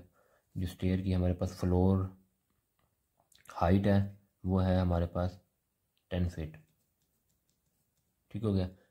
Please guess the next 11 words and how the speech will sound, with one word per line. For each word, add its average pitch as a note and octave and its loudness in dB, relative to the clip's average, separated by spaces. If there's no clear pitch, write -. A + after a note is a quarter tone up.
हमारे F#2+ 0
पास G2 -2
floor F#2+ 4
हाइट F#2 2
है G2 0
ten F2 0
feet - -12
और G2 2
हमारे F#2 4
पास F#2 -2
जो F#2+ 2